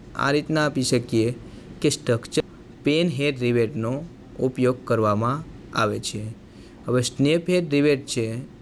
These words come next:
એનો બીજે કયા નામેથી ઓળખાય છે? તો કે સ્નેપ હેડ રિવેટને કપ હેડ રિવેટના નામથી પણ ઓળખવામાં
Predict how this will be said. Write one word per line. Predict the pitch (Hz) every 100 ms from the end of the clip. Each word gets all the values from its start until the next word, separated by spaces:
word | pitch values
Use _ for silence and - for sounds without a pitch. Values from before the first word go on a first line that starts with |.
| - - -
એનો | 135 139
બીજે | 123 127 131 113 123 - -
કયા | 147 175
નામેથી | 175 170 160 151
ઓળખાય | 120 117 - 110
છે? | - 113 127 - - - -
તો | 131
કે | 135 131
સ્નેપ | - 139 160 165
હેડ | 165 143
રિવેટને | 127 123 113 110 110 131 - - -
કપ | - 143 151 139
હેડ | 143 156 127
રિવેટના | 123 131 131 127
નામથી | 123 104 110 117 113
પણ | 120 175 196 - - -
ઓળખવામાં | 123 120 - 107 113 165